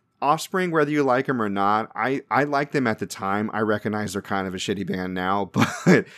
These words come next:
just the, "Yeah, yeah, yeah, yeah," and then you just, <laughs> you just take off. And, um, like, all of the bombastic arcadey driving and all the jumps that you could take and the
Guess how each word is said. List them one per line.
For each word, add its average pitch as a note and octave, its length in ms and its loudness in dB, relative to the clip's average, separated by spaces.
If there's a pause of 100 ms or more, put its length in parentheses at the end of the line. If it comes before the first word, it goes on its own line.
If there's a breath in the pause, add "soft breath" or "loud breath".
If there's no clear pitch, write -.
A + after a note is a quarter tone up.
(160 loud breath)
just - 200 -4
the, F3+ 80 6
"Yeah, F#4+ 400 8
yeah, G4+ 260 8
yeah, F4+ 420 2
yeah," C#4+ 220 2
and A#3 100 -2
then C4 60 0
you A#3 60 -2
just, - 100 -8
<laughs> - 540 -12
you A2 60 -12
just A2 180 -4
take G#2+ 240 -2
off. G2+ 340 4 (500 loud breath)
And, A2 580 2
um, G2+ 500 2 (200)
like, G#2+ 280 -4
all A#2 220 4
of A#2+ 100 -2
the A#2+ 80 0
bombastic G#2 800 0
arcadey G2+ 600 -6
driving G2+ 640 -2
and F2+ 100 -6
all F#2 160 -2
the F2+ 340 -6
jumps F#2+ 360 -6
that G2 60 -8
you F2 120 -8
could F#2 140 -10
take F#2 400 -6
and F2+ 160 -6
the F2 240 -10